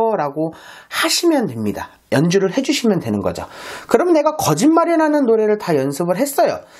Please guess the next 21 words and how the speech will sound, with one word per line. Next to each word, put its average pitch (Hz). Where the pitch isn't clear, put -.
그럼 247
내가 214
이게 196
너무나 208
익숙하게 220
된 135
거죠. 117
익숙하게 226
되면 156
이제 147
여기 135
뒤에 160
부분에, 127
아, -
한번 -
거짓말이라는 175
노래를 110
찾아보면요. 208
이렇게 202
돼 143
있습니다. -